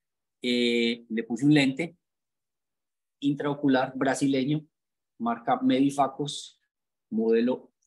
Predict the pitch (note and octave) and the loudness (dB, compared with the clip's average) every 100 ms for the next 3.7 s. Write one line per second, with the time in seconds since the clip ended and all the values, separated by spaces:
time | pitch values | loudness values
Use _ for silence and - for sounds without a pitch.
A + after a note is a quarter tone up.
0 | _ _ _ _ C3 C3 B2 B2 B2+ - | _ _ _ _ 4 4 4 0 0 -2
1 | - - _ _ _ _ _ _ _ _ | -12 -12 _ _ _ _ _ _ _ _
2 | _ _ A2 A2+ A2+ A#2 B2 C3 C3 C3 | _ _ -2 0 2 2 2 0 0 -2
3 | C#3 C#3+ - A#2+ - - | -2 -4 -2 -4 -4 -16